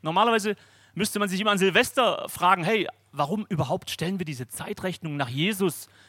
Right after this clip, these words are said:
Und bei Jesus würde auch bei jedem klingeln, "Ah, das ist doch der, Gottes Liebe" und so.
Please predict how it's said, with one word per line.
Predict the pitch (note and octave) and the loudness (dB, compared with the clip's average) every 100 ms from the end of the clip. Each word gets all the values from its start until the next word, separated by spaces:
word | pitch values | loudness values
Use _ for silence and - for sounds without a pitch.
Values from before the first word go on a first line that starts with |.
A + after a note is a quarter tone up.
| _ | _
Und | - | -2
bei | D#3+ | 2
Jesus | D#3+ G3 F#3+ D#3+ | 2 2 -2 -2
würde | F#3 - | 4 6
auch | G3+ | 6
bei | - | 4
jedem | F#3+ F3+ E3 | 2 2 0
klingeln, | - E3+ E3 B2+ | -2 -2 0 2
"Ah, | F#3 G#3+ | 2 2
das | D#3+ D#3 | -2 -6
ist | D#3+ | -6
doch | D#3+ | -6
der, | E3+ F#3+ G3 | -2 0 0
Gottes | F3+ F#3 D#3 | -2 -6 -6
Liebe" | D#3 G3 G#3 | -6 -6 -4
und | E3+ | -4
so. | D#3+ | -2